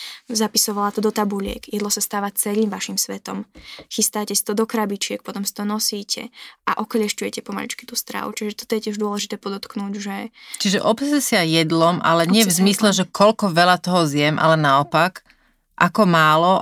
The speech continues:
Speaker 2: ako to musí byť pripravené, koľko to bude vážiť, čo musím urobiť, aby som to spálila?
Speaker 1: Áno. Áno. Tam, tam to funguje, že,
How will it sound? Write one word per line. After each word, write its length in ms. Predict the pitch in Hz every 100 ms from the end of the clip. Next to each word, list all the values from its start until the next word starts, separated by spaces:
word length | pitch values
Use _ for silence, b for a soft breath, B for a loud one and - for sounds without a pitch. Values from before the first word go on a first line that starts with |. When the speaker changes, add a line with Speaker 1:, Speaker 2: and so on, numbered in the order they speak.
| -
Speaker 2:
ako 160 | 170
to 140 | 190 180
musí 320 | 175 175 175
byť 160 | 160 -
pripravené, 840 | 160 160 165 151 151 147 151 180 -
koľko 240 | 170 190
to 80 | 180
bude 240 | 170 175
vážiť, 560 | 160 143 151 156 - - _ _ _ _ _ _ _ _ -
čo 160 | 196
musím 320 | 214 - 190
urobiť, 240 | 185 185 180
aby 100 | 180
som 140 | 190
to 160 | 180 185
spálila? 640 | - 170 151 185 214 - _ _ - -
Speaker 1:
Áno. 400 | 208 196 196 247 _ _ _ _ - -
Áno. 320 | 214 202 196 -
Tam, 320 | 240 233 226 - -
tam 160 | 233 254
to 80 |
funguje, 320 | 247 226 208 202
že, 140 | 196